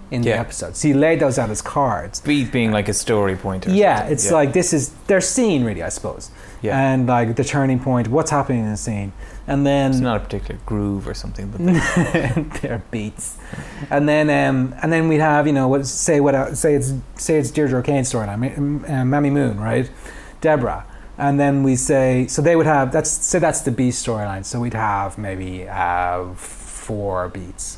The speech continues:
Speaker 1: of that or something
Speaker 2: Yeah.
Speaker 1: like that, right? So you'd lay out Deborah and Liam's beats and, and where they're gonna line. So you'd have, like, if your A storyline is gonna finish right before the ad break,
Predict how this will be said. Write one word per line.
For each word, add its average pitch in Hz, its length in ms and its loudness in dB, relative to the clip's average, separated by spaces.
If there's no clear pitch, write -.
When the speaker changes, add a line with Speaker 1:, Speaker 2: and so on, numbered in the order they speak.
Speaker 1:
of - 120 -10
that 90 260 -4
or - 60 -14
something 110 200 -6
Speaker 2:
Yeah. 104 120 0
Speaker 1:
like 90 120 -10
that, 92 280 -6
right? 120 200 -4
So 135 140 -2
you'd 117 220 0
lay 123 180 0
out 117 300 -4
Deborah 123 280 0
and 120 100 -2
Liam's 120 520 -2
beats - 460 -4
and, 113 640 -2
and 156 120 2
where 180 160 6
they're 170 100 4
gonna 151 180 2
line. 139 260 4
So 160 80 2
you'd 151 160 6
have, 156 200 4
like, 135 140 4
if 131 80 2
your 147 160 6
A 151 80 6
storyline 143 440 2
is 127 80 0
gonna 127 180 2
finish 131 580 0
right 135 160 2
before 127 280 -2
the 117 120 0
ad 135 340 0
break, 123 360 -2